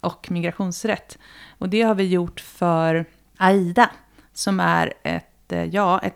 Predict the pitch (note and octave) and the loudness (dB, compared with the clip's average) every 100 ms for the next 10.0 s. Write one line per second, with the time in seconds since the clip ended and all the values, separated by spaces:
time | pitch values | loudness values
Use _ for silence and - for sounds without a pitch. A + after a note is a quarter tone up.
0 | - G3 - G3+ G#3 F#3 G3+ A#3 - - | -6 -6 -2 -4 -4 -6 -4 -4 -6 -10
1 | G3+ B3 - C#4 D4 - - G#3 G3+ G3+ | 0 0 0 -2 -2 -2 -6 -4 -2 -2
2 | - G#3 G3 G#3+ A#3 G#3 G3+ G#3+ A3 F#3 | -2 -4 -2 -2 -2 -2 -4 -4 -4 -4
3 | F3 F3+ - - - - - F3+ F3+ G3 | -4 -6 -14 -20 -20 -14 -6 -4 -2 2
4 | G3+ F3 F3 B3 - G3 - - F3 F3 | 2 0 -2 -4 -2 -4 -4 -8 -4 -4
5 | E3+ F3+ F3 - F#3+ F3+ F3+ F3+ - G3 | -4 -4 -6 -6 -6 -4 -4 -4 -4 -6
6 | - - - _ F#3 F3+ - F3 G3 G3 | -10 -20 -20 _ -6 -6 -6 -2 0 2
7 | F#3+ - G3 F#3+ E3 E3+ - E3+ E3 E3+ | 0 -2 -2 -4 -4 -6 -4 -4 -2 -4
8 | - F3+ - C4+ C4+ - - - - F3+ | -8 -10 -4 -2 -2 -4 -10 -12 -12 -14
9 | - _ _ _ - G#3 G3+ F#3+ - A2+ | -18 _ _ _ -2 0 0 0 -2 -2